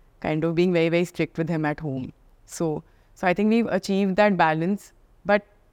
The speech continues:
I, I think my opinion on this whole thing is that every child is very, very different. And parents, uh, children, the one thing that I learned with Shresh therapy is that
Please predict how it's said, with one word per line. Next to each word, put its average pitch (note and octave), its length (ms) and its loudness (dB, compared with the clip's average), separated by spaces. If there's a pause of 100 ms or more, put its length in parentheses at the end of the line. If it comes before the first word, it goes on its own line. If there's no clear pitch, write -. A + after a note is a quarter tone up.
(180)
I, G3 320 6 (200)
I G3+ 120 0
think A#3+ 180 0
my B3+ 80 4
opinion G#3 460 0
on G#3+ 120 2
this G#3+ 140 0
whole F#3+ 240 0
thing F#3 220 -2
is F3+ 100 -2
that F#3+ 140 4
every E3 280 0
child D#3+ 300 -2
is F3 80 -4
very, D#3+ 200 -2
very D#3+ 200 -2
different. D#3 420 -4
And E3+ 200 -2
parents, F3 500 -2 (480)
uh, E3+ 300 -4 (200)
children, A#3 460 2
the G#3+ 160 4
one A#3+ 220 8
thing D4+ 120 0
that D4 120 4
I D#4+ 80 6
learned B3+ 340 2 (100)
with F#3+ 240 -2 (220)
Shresh G#3 300 2
therapy G3 460 0
is G3+ 80 -2
that A3 160 0